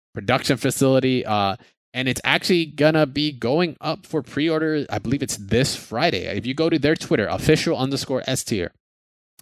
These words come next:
they have, as you guys will see right here, if you're watching live, uh, these are the instructions. Friday, August twenty-seventh, eight A M P S T. That's eleven for all my East Coast homies out there.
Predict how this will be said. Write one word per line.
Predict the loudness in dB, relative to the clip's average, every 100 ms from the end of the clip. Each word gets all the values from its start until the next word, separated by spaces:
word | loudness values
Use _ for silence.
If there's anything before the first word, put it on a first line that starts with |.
| _
they | -4 -2
have, | 2 2 4 2 0
as | -4 -2
you |
guys | 0 0 -2
will | -10
see | -8 -4
right | -2 0
here, | 0 0 -6 -20 -10
if | -6
you're | 0
watching | 0 0 -2
live, | 0 0 -2 -4
uh, | -4 2
these | 4
are | 4
the | 4
instructions. | 2 2 2 0 -6 -14 -16 -20 -20 _ -4
Friday, | 4 6 8 6 4
August | 4 4 0
twenty-seventh, | -2 -2 4 4 4 -2 2
eight | 4 6
A | 6
M | 4
P | 4 4
S | 4
T. | 2 0
That's | 0
eleven | 0 0 0
for | -6 -4
all | -2
my | 0
East | -2 -2
Coast | -2 -2
homies | -4 -4
out | -2 -2
there. | -2 -4